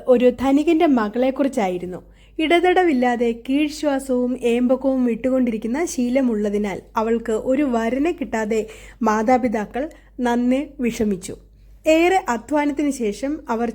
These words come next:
ചെക്കനെ കണ്ടുപിടിച്ചു. പക്ഷേ വിവാഹ ദിവസം രാത്രി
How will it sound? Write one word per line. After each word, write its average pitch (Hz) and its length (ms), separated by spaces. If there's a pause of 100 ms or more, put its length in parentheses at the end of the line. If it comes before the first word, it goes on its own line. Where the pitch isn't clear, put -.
ചെക്കനെ 262 360
കണ്ടുപിടിച്ചു. 196 540 (560)
പക്ഷേ 233 320 (180)
വിവാഹ 233 300 (120)
ദിവസം 233 320 (120)
രാത്രി 202 360